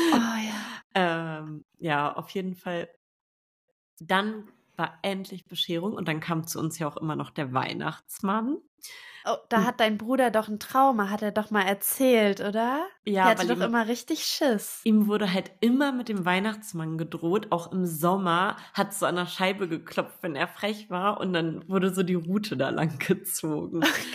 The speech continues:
Speaker 1: Gott,
Speaker 2: Und dann hat er
Speaker 1: traumatisch.
Speaker 2: sich halt voll oft so hinterm, hinter dem Sessel versteckt.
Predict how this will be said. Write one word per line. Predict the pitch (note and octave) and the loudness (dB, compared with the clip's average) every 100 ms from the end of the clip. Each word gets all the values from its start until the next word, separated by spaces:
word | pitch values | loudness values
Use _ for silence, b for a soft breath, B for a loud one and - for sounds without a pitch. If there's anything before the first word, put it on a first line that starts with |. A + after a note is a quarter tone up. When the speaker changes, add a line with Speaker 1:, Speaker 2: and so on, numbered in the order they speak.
| - | -2
Speaker 1:
Gott, | C4+ F3 - | -2 -2 -4
Speaker 2:
Und | - A#3+ | 2 4
dann | A#3 F#3+ | 6 4
hat | F#3+ - | 2 4
er | E3 | 2
Speaker 1:
traumatisch. | E3 | 4
Speaker 2:
sich | F#3 - | 0 0
halt | D#3 - | -2 -2
voll | - E3+ | 0 0
oft | - D3 - - | 0 -4 -10 -6
so | E3 | 0
hinterm, | E3 E3+ E3 E3 C#3+ - - | 2 2 0 -2 -2 -6 -2
hinter | E3 E3 D#3 | 0 2 0
dem | D3+ D3+ D3+ | 0 0 2
Sessel | D#3+ E3 E3 C#3 | 2 2 0 -4
versteckt. | - - - - - - | -6 -12 -8 -8 -8 -12